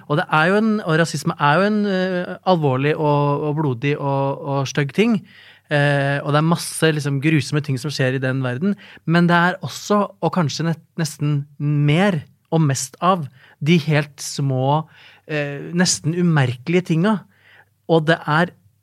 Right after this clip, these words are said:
som, som, som vi ikke tenker over, så når, når, når noen, når jeg kan si til liksom, eh, altså jeg kan si til, eh, foreldre nesten, altså, «Dere, det der, det, det er rasistisk», så sier jo ikke,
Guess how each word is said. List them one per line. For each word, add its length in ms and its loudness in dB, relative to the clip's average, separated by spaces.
som, 260 0
som, 260 -2
som 180 2
vi 80 0
ikke 160 -2
tenker 400 0
over, 220 -2
så 100 -4
når, 180 0
når, 320 -2
når 280 2
noen, 260 2
når 240 -2
jeg 80 -2
kan 100 -2
si 220 -2
til 140 -2
liksom, 320 2
eh, 720 0
altså 220 0
jeg 60 -2
kan 100 2
si 200 -4
til, 360 -2
eh, 400 -4
foreldre 540 -2
nesten, 260 0
altså, 160 -8
«Dere, 220 0
det 240 0
der, 200 2
det, 220 -4
det 320 -4
er 160 4
rasistisk», 600 -2
så 140 -4
sier 460 -4
jo 60 -2
ikke, 180 -2